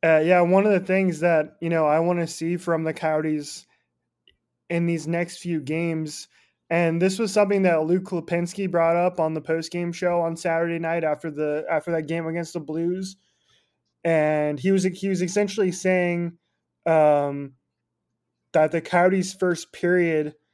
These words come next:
in their, this homestand <laughs> was, was pretty bad. So get this stat, Jordan. This is kind of a wild stat.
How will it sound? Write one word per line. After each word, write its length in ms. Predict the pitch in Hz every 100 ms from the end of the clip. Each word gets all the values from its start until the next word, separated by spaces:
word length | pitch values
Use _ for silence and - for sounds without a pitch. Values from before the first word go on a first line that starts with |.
| _ _ _ 175
in 240 | 175 170
their, 420 | 165 160 156 156 160
this 180 | 160
homestand 800 | - 165 175 170 160 139 156 -
<laughs> 0 |
was, 320 | 180 120 - - _ _ 165
was 140 | 156
pretty 340 | - 196 175
bad. 420 | 147 156 143 131 131
So 500 | - 170 151 147 - _ _ _ _ _ _ 143
get 240 | 180 233 -
this 240 | 202 190
stat, 360 | - 131 120 -
Jordan. 280 | 123 120
This 220 | 151 170 214
is 80 |
kind 220 | 190 190 175
of 60 |
a 80 | 160
wild 380 | 143 143 139 131
stat. 460 | - 131 120 127